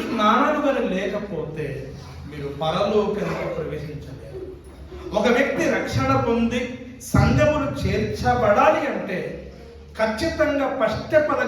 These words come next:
అతనికి ఉండవలసినటువంటి, ప్రియులారా, పునర్జన్మ సంబంధమైనటువంటి స్నానం. ఇది మొదటి స్నానం. రెండవ స్నానము, సంఘమును చేర్చబడిన తర్వాత కూడాను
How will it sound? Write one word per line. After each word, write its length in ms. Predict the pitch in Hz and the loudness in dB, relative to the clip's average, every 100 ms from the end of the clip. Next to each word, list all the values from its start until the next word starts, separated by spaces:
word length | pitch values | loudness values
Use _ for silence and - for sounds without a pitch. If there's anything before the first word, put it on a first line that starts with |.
| 220 | 0
అతనికి 380 | 220 208 202 196 | 0 -2 -4 -6
ఉండవలసినటువంటి, 840 | 175 208 214 - 190 190 185 165 | -4 -4 -4 -4 -6 -6 -6 -6
ప్రియులారా, 400 | 165 156 147 - - - - | -6 -6 -6 -6 -8 -12 -14
పునర్జన్మ 680 | - 180 240 247 - 220 208 202 | -8 -4 -2 -2 0 0 0 -2
సంబంధమైనటువంటి 1120 | 185 180 170 170 165 156 156 151 - 143 156 - | -2 -4 -4 -2 -4 -4 -6 -8 -10 -12 -12 -12
స్నానం. 520 | 131 123 120 - - - - - - | -8 -8 -8 -10 -10 -12 -12 -16 -12
ఇది 160 | 170 185 | -6 -2
మొదటి 280 | 175 170 165 | -2 -2 -4
స్నానం. 420 | 156 - - - - - - - - - - 160 | -6 -6 -8 -10 -12 -12 -14 -16 -14 -14 -10 -4
రెండవ 340 | 208 240 330 330 | 0 6 6 4
స్నానము, 460 | 311 269 254 240 262 240 | 0 0 2 2 2 2
సంఘమును 500 | 226 277 330 330 - | 0 4 4 4 -2
చేర్చబడిన 640 | - 233 - 285 269 262 233 240 | -2 0 0 2 2 2 2 0
తర్వాత 400 | 208 - 311 269 - | -2 4 2 4 -2
కూడాను 360 | 226 208 247 | -2 -2 -2